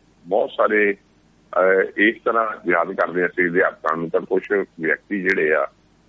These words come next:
ਜ਼ਿੰਦਗੀ ਦੇ ਵਿੱਚ, ਅਹ, ਚੰਗੇ ਵੀ ਬਣਦੇ ਆ, ਕੁਝ ਜਿਹੜੇ ਆ ਮਾੜੇ ਵੀ ਬਣਦੇ ਆ, ਜਾਂ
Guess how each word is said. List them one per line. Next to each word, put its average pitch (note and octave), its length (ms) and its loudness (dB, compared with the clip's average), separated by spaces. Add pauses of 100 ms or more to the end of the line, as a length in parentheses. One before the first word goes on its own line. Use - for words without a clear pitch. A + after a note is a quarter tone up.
(160)
ਜ਼ਿੰਦਗੀ F2+ 380 0
ਦੇ A2+ 160 2
ਵਿੱਚ, E2 420 0 (500)
ਅਹ, F2+ 120 2
ਚੰਗੇ G2 480 -2
ਵੀ A#2 140 0
ਬਣਦੇ F2+ 400 0
ਆ, G2 60 2
ਕੁਝ G2 200 -2
ਜਿਹੜੇ F#2 460 2
ਆ F2+ 60 2
ਮਾੜੇ E2 300 -2
ਵੀ G2+ 160 -2
ਬਣਦੇ D#2 460 0
ਆ, E2 140 2 (100)
ਜਾਂ G2 320 -2